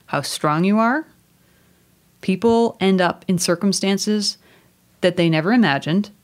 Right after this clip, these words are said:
without an escape, and their brain tells them to make decisions that don't make sense. In, in that, uh, not to spoil the whole thing for anyone who's not heard it,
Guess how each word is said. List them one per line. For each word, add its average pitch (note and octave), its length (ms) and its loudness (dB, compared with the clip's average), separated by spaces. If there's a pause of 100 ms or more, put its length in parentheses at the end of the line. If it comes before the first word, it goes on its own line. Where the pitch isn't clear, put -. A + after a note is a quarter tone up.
(480)
without E3+ 300 2
an A3+ 120 4
escape, B2+ 500 -2 (340)
and E3 520 2
their F3 220 0
brain F3+ 460 2
tells F#3 220 -2
them F3+ 140 0
to F3+ 80 -2
make D#3+ 260 0
decisions F3 720 -2 (640)
that E3+ 220 0
don't E3 180 0
make D3+ 180 -4
sense. - 440 -10 (580)
In, G3+ 300 2
in G3 140 2
that, F#3 300 0 (260)
uh, E3+ 120 -2
not F3+ 280 0
to E3+ 80 -6
spoil E3+ 420 0
the E3 80 -4
whole E3 140 -2
thing F3 180 0
for E3+ 100 -2
anyone D#3+ 220 2
who's E3 200 0
not D#3 180 -2
heard F#3+ 260 0
it, D#3 320 -2